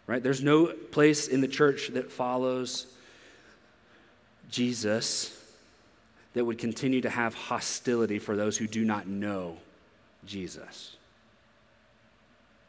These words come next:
Right? We are not able to follow Jesus and build walls of hostility towards those who do not yet believe. Should we have compassion?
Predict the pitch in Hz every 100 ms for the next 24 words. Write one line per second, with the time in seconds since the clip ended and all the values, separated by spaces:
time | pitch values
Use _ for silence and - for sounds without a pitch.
0 | _ _ _ _ _ - 113 117 139 156
1 | 135 135 131 139 151 - - - - -
2 | _ _ - 117 139 139 120 120 113 -
3 | 123 123 117 110 110 - 113 110 107 -
4 | 123 120 110 113 113 110 107 - 104 -
5 | 117 113 104 95 - - - - 120 104
6 | 110 104 - 107 110 95 95 - - -
7 | - - - _ _ - 104 92 - -
8 | - - - 92 92 90 80 87 - -
9 | - - _ _ _ _ _ _ _ _
10 | _ _ _ _ _ _ _ _ _ _
11 | _ _ _ _ _ _ _ _ _ _
12 | _ - 113 113 117 117 123 110 107 113
13 | -